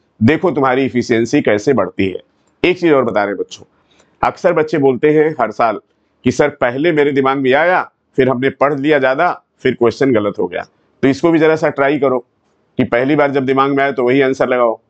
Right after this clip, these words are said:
है ना? इसको हर तरह से ट्राई करो। ये तो बेटा सब आपका वार्म अप मैच है। फाइनल मैच कब है? पाँच तारीख को। और आपने देखा इस टेस्ट सीरीज से ऐसे बच्चे सेलेक्ट हुए जिनके फ़ोर्टी वन नंबर थे, फिर छः सौ ग्यारह है। ऐसे लोग सेलेक्ट हुए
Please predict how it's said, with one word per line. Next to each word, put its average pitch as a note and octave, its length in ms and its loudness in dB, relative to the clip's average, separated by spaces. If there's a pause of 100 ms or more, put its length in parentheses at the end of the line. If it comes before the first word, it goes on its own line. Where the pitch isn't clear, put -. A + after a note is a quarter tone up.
(340)
है A2+ 80 0
ना? F3+ 200 -4 (460)
इसको C3 260 0
हर B2+ 180 -2
तरह D3 240 -2
से C3+ 140 0
ट्राई B2+ 260 -2
करो। D#3 200 0
ये C#3 140 4
तो C3 120 0
बेटा B2 240 0
सब B2+ 220 -2
आपका A#2 240 0
वार्म A2+ 380 0
अप A2 140 -6
मैच G2 240 -8
है। - 80 -12 (340)
फाइनल A2+ 300 -2
मैच C3 300 -2
कब C3+ 140 0
है? D#3+ 80 0
पाँच A2 280 0
तारीख F#2 340 -4
को। - 120 -8 (360)
और A2 120 2
आपने A#2 300 -2
देखा D3 480 0 (340)
इस E3 180 2
टेस्ट C#3+ 200 0
सीरीज C3+ 220 0
से C3+ 120 2
ऐसे A#2 220 0
बच्चे C#3 260 0
सेलेक्ट C3+ 340 -2
हुए E3+ 220 2 (540)
जिनके B2 580 2 (720)
फ़ोर्टी D3 300 2
वन D#3 140 0
नंबर C3+ 280 -2
थे, D#3 140 -2
फिर C3+ 140 -2
छः G#2+ 160 -2
सौ G2 140 -6
ग्यारह - 320 -4
है। - 60 -20 (1160)
ऐसे D#3+ 180 -4
लोग D#3+ 140 0
सेलेक्ट D#3 320 0
हुए F3+ 240 2